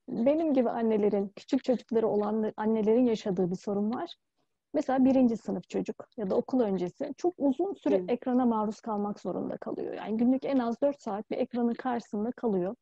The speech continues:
Speaker 2: Evet.
Speaker 1: Tabii artık çocukların tahammül sınırları da biraz <laughs> kendinden geçti.
Speaker 2: Hareket
Speaker 1: Ee,
Speaker 2: etmeleri gerekiyor
Speaker 1: hı hı.
Speaker 2: aslında.
Speaker 1: Hocam bu noktada yani biz ne yapabiliriz?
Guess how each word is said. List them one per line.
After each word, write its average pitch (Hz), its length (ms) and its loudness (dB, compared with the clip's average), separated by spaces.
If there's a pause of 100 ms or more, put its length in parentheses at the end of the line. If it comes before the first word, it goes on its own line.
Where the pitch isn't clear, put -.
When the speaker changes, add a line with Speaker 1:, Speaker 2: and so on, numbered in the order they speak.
(1000)
Speaker 2:
Evet. - 100 -2
Speaker 1:
Tabii 247 160 4
artık 262 300 0
çocukların 277 520 2
tahammül 269 380 0
sınırları 269 560 2
da 254 100 6
biraz 247 280 0 (440)
<laughs> 277 400 -6
kendinden 233 580 2
geçti. 220 540 2 (360)
Speaker 2:
Hareket 214 400 2
Speaker 1:
Ee, 294 40 0
Speaker 2:
etmeleri 185 440 0
gerekiyor 180 420 -2
Speaker 1:
hı 180 40 0
hı. 180 100 0
Speaker 2:
aslında. 196 520 -6 (200)
Speaker 1:
Hocam 233 440 0
bu 262 180 2
noktada 269 420 2
yani 220 340 0
biz 220 280 0
ne 202 320 -2
yapabiliriz? 208 680 0